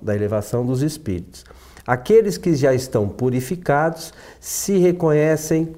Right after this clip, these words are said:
quase que imediatamente, pois já se acha desprendido da matéria durante a vida do corpo,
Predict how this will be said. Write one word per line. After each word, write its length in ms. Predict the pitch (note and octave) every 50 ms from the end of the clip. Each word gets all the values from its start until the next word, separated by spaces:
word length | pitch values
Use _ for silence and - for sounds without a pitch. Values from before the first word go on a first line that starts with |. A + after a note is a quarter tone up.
| - -
quase 420 | - D3 D3 D3+ D3+ C#3 C#3+ D3+
que 280 | D3 - - D#3 D3+ -
imediatamente, 1400 | - F#3+ G#3+ A3+ A3 G#3 G3 F#3 F3+ D#3 D3+ E3+ E3+ E3+ E3+ F3+ F3 F3 C3+ A2 G2 F2+ E2+ F2 - - - - - - - - - - _ -
pois 520 | - C#3 D#3 D3+ B2+ A2 F#2 - - - - - - -
já 380 | - C3 G#2+ A2 C3+ C#3 D3 C#3
se 500 | C#3+ - - - C#3 C#3 C3+ B2+ A2+ - - -
acha 680 | - A#2+ A#2+ A#2+ A#2 - - - A#2+ A2+ G#2 F2 - - - - _ _ _ _ _ -
desprendido 840 | C3 B2+ F3+ G3 F#3 G3 F#3+ E3+ D#3+ C#3 A#2+ A2+ B2+ B2+ B2+ C3 B2
da 120 | C#3 C#3+
matéria 600 | D#3 E3 E3+ E3+ - - D3 D3 D#3 D#3+ E3 E3 - - - - - _ -
durante 760 | G3 C#3 E3 E3 C#3+ C#3 C3+ C#3+ C#3+ C#3+ - E3 E3 D#3+ - - -
a 120 | C#3+ D3
vida 380 | C3+ G#2+ G2+ A#2+ C3 C3 C#3 C#3
do 140 | C#3 D3+ D3
corpo, 480 | D3 - A2 F#2+ F2 E2 D#2+ - -